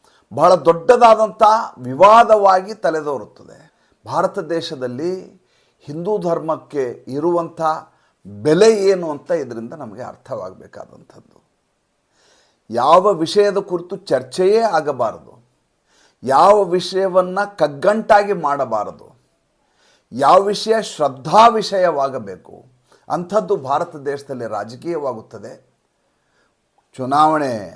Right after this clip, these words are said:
ಅಸ್ತ್ರವಾಗುತ್ತದೆ, ಕೋರ್ಟ್ ಕಟಕಟೆ ಹತ್ತುತ್ತದೆ. ಕೊನೆಗೆ ಇದಕ್ಕೊಂದು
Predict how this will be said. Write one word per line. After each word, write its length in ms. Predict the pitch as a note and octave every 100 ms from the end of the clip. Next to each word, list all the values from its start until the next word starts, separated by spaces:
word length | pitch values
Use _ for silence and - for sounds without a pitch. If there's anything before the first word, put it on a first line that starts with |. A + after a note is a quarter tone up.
| - _ _ -
ಅಸ್ತ್ರವಾಗುತ್ತದೆ, 1120 | B2 - F3+ E3+ C#3+ A#2+ A#2 A2 G#2 C#3+ - _ _ _ _ _ _ _ -
ಕೋರ್ಟ್ 300 | C#3+ E3 E3+
ಕಟಕಟೆ 540 | C#3 B2 C#3+ E3 E3+
ಹತ್ತುತ್ತದೆ. 840 | D3 B2+ B2+ G#2+ - G2 C#3 - _ _ _ _ _ _ _ _
ಕೊನೆಗೆ 800 | C3+ E3+ A3+ A3 G3 B2+ B2+ - _ _ _ _ _ _ _ _ _
ಇದಕ್ಕೊಂದು 800 | - D3+ - C3 B2+ E3+ G3+ -